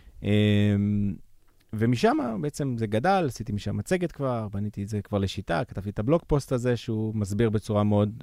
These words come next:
ברורה איך לעשות את זה. אמ, ועשיתי גם הרצאות בכל מיני חברות, ומה שהדהים אותי, אה, מאוד, זה שהיום לדעתי יש כמה מאות אנשים שמשתמשים בזה, אמ,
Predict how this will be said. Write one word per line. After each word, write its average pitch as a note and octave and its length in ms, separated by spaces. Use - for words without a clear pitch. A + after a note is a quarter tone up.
ברורה G2+ 540
איך G2+ 160
לעשות G2 340
את F3 100
זה. F3+ 160
אמ, - 60
ועשיתי F#2+ 760
גם F2+ 120
הרצאות F#2+ 440
בכל G2+ 260
מיני F#2+ 460
חברות, A#2+ 500
ומה A2+ 420
שהדהים D#3+ 440
אותי, C3 360
אה, F2+ 60
מאוד, C#3+ 460
זה A2 100
שהיום F#2+ 540
לדעתי G#2 500
יש - 140
כמה G#2+ 200
מאות G2+ 360
אנשים G2+ 260
שמשתמשים G2 540
בזה, D#3+ 280
אמ, F#2+ 760